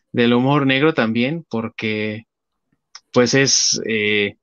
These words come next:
clásico de Tim Burton, ¿no? Utilizar ese tipo de, de cosas siniestras, pero uno de los chistes que no es nada,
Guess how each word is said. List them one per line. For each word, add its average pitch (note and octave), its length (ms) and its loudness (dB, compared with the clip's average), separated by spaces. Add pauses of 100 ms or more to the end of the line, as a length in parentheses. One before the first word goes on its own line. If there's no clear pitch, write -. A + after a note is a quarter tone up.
(680)
clásico C#3 500 0
de A2 200 0
Tim B2+ 260 -4
Burton, C3+ 320 -4
¿no? D3 220 -2
Utilizar A#2+ 380 -10
ese A#2+ 160 -8
tipo A#2 340 -6
de, F#2 360 -12
de F#2+ 320 -4 (240)
cosas B2+ 240 -2
siniestras, B2+ 600 2 (380)
pero C#3 240 4
uno G3 180 6
de F3 100 6
los B2+ 220 2
chistes D3+ 320 0
que A2+ 140 -4
no C#3+ 140 0
es D#3+ 160 -4
nada, D#3 440 -2